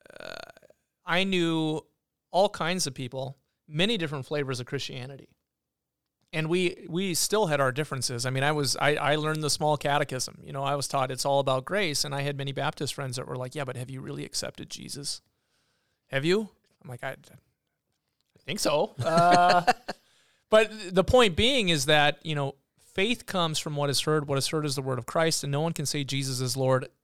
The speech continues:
unless the Holy Spirit puts that in them. That's Scripture. That's, that's Corinthians. No one can say Jesus is Lord unless the Holy Spirit puts that on them. And no one will say Jesus is cursed and have the Holy Spirit.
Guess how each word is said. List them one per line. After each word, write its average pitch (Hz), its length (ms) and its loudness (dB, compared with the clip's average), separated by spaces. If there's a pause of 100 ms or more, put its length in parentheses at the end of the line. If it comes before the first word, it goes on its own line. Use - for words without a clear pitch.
(140)
unless 135 440 -2
the 131 160 -2
Holy 135 260 -2
Spirit 127 420 -4
puts - 280 -4
that 120 180 -6
in 123 140 -10
them. 113 220 -14 (760)
That's 175 160 0
Scripture. - 480 -8 (720)
That's, 151 200 -12
that's 156 280 -4
Corinthians. 165 640 -12 (420)
No 147 140 -8
one 196 160 -4
can 185 140 -6
say 165 240 -4
Jesus 151 400 -4
is 208 160 -2
Lord 123 360 4
unless 131 360 0
the - 140 -2
Holy 139 260 -2
Spirit 131 500 -2 (480)
puts - 220 -2
that 131 140 0
on 123 180 -2
them. - 220 -14 (640)
And 143 120 0
no 147 120 4
one 175 180 4
will 151 100 2
say 143 280 2
Jesus 143 420 0
is 123 140 0
cursed - 540 -4 (420)
and 139 120 -2
have 135 220 0
the 135 60 -10
Holy 127 240 -12
Spirit. - 340 -14